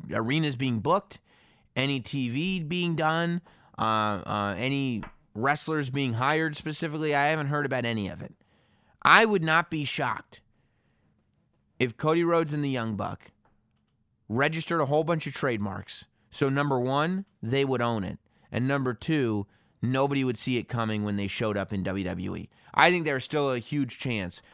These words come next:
that Cody and the Young Bucks show up at the Royal Rumble. I think there is an absolutely huge chance that that happens. And quite frankly, with the W W E sitting there going, uh,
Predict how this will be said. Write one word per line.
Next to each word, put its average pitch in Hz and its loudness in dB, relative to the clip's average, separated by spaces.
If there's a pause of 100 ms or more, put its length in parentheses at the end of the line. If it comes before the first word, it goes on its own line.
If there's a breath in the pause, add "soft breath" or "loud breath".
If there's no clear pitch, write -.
(160 soft breath)
that 117 -2
Cody 123 2
and 110 0
the 107 0
Young 104 0
Bucks 92 -6 (320)
show 120 0
up 104 4
at 110 -6
the - -6
Royal 98 0
Rumble. 87 -4 (280)
I 127 2
think 143 0
there 127 2
is 117 -2
an 113 -8 (140)
absolutely 139 0
huge 113 -2
chance 107 -4
that 98 -6
that 95 -2
happens. 95 -6 (320 loud breath)
And 104 -4
quite 156 4
frankly, 175 2 (300 loud breath)
with 123 -2
the 107 -4
W 156 2
W 151 0
E 165 0
sitting 160 -2
there 165 0
going, 127 0
uh, 113 2